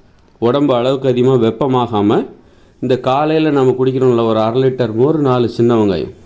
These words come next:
இது வந்து, அப்புறம் ஒரு லிட்டர் தண்ணி காலையிலேயே குடிச்சிடணும். ஒரு லிட்டர் தண்ணியும் காலையிலே குடிச்சிடணும். இதை பண்ணிட்டோன்னாக்கா உடம்பு வந்து குளிர்ச்சியா இருக்கும், மலச்சிக்கல் ஏற்படாது,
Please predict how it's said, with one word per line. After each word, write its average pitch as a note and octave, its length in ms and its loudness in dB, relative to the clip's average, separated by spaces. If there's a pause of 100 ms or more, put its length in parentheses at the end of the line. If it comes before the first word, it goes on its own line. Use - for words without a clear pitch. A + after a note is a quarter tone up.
(800)
இது C3+ 220 0
வந்து, B2+ 280 2 (520)
அப்புறம் D3+ 300 0
ஒரு C#3 140 0
லிட்டர் C3+ 300 -2
தண்ணி A#2 320 2 (520)
காலையிலேயே F3 420 0
குடிச்சிடணும். B2+ 520 -6 (960)
ஒரு C#3 120 0
லிட்டர் D3+ 280 -2
தண்ணியும் D#3+ 340 4
காலையிலே C3 360 0
குடிச்சிடணும். A#2 500 -10 (1000)
இதை B2+ 160 -2
பண்ணிட்டோன்னாக்கா B2+ 800 0 (280)
உடம்பு C3+ 380 0
வந்து A2 280 2 (560)
குளிர்ச்சியா C3+ 420 0
இருக்கும், G2+ 340 -4 (440)
மலச்சிக்கல் A#2+ 600 -2
ஏற்படாது, G2 500 -2